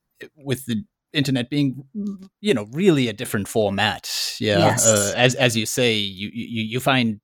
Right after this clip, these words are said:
Speaker 1: journal articles. You don't go through journals anymore, really. But, but, but the, but the question, I'm, I'm sorry, the, the question about the historiography very, very much interests me, and it, because you, you do spend time in the beginning of the book reflecting on this.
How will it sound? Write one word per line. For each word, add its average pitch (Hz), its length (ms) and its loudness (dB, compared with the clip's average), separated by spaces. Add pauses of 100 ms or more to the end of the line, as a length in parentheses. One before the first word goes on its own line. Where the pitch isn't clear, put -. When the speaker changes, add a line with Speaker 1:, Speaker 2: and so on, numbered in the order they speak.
Speaker 1:
journal 120 320 0
articles. 95 600 -6
You 110 80 0
don't 107 200 2
go 104 160 -2
through 110 300 0
journals 104 540 0
anymore, - 440 -10
really. - 300 -20 (2250)
But, 165 140 -2
but, 170 140 -2
but 175 140 0
the, 196 80 4
but 180 240 -8
the 196 80 -4
question, 277 320 0 (200)
I'm, 160 140 2 (100)
I'm 160 240 0
sorry, 190 280 2
the, 139 140 0
the 139 120 -4
question 202 300 -2
about 143 180 -2
the 131 100 0
historiography 120 760 0
very, 143 340 0
very 180 220 0
much 139 160 0
interests 151 500 -2
me, 104 220 0
and 110 160 2
it, 131 160 0
because 139 340 2
you, 143 160 0
you 151 140 -2
do 208 140 -2
spend 202 280 -2
time 156 300 0
in 135 80 2
the 127 80 0
beginning 123 560 0
of 123 160 -10
the 107 80 -14
book - 400 -6
reflecting 127 680 0
on 113 320 2
this. 110 440 0